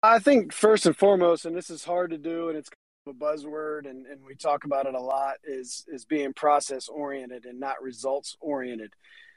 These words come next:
And I think that's the biggest thing, and what I try and, and talk to my son about is, you talk about having success in the cage, translating to success on the field. Oftentimes, we can't control that success,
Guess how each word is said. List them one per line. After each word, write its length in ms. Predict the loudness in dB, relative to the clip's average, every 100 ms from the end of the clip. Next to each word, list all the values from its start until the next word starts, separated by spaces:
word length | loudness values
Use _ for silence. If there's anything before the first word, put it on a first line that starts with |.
| _
And 100 | 0
I 40 | 2
think 220 | 0 -4
that's 220 | -8 -4
the 140 | -4 -6
biggest 480 | -6 -2 -2 -2
thing, 180 | -4 -6
and 100 | -6
what 120 | -6
I 120 | -6 -6
try 360 | -6 -6 -6
and, 200 | -10 -14
and 320 | -16 -16 -16 -20 _ _ _ _ _ _
talk 220 | -4 -4
to 80 | -4
my 140 | -10 -10
son 320 | -2 0 0
about 400 | -2 -4 -4 -8
is, 480 | -6 -4 -4 -10 -18 _ _ _
you 140 | -8 2
talk 260 | 4 4
about 180 | 2 0
having 280 | -2 -4 -10
success 600 | -14 -16 -10 -8 -8 -8
in 80 | -10
the 80 |
cage, 640 | -8 -8 -6 -8 -10 -12 -12
translating 760 | -6 -4 -4 -4 -4 -4 -6
to 60 | -8
success 580 | -10 -10 -4 -2 -2 -4
on 120 | -8
the 80 | -8
field. 440 | -4 -2 -2 -4 -14 _ -4
Oftentimes, 720 | 2 2 0 -4 -2 -2 -4
we 120 | -8
can't 320 | -6 -8 -8
control 600 | -8 -10 -8 -2 0 0 -4
that 180 | -8
success, 720 | -12 -20 -14 -12 -12 -14 -20